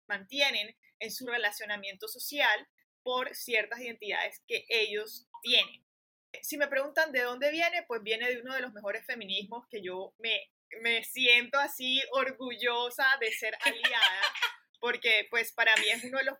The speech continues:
Speaker 1: feminismos más maravillosos que pudo haber en la historia, porque siempre las mujeres negras salvan la patria en todos los sentidos de la vida.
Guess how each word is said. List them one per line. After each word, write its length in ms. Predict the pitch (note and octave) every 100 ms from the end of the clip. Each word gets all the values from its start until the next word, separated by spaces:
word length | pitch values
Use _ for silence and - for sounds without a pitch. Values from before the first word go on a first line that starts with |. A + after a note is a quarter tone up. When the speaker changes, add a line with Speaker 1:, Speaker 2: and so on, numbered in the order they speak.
| -
Speaker 1:
feminismos 460 | B3 G#3 G3+ A3+ -
más 140 | A#3
maravillosos 520 | B3+ B3+ A#3 G3 G#3 -
que 120 | B3+
pudo 180 | G3 G#3
haber 180 | G#3+ A#3
en 100 | B3+
la 80 |
historia, 720 | F#3 - - B3+ A#3 G#3 G#3 A#3
porque 240 | G3+ G3
siempre 340 | - G#3 A3+
las 120 | B3 B3
mujeres 280 | G3 F#3+ G#3
negras 400 | A#3+ A3 A#3 A#3
salvan 360 | A3+ G3 G#3
la 140 | A3+ G3+
patria 320 | F#3+ F#3+ A#3
en 160 | G#3+ G#3
todos 260 | B3 B3+
los 140 | C4+ C4
sentidos 440 | A3+ A#3 A3+ B3
de 100 | B3
la 120 | G#3+
vida. 400 | G#3 C4 G3 G#3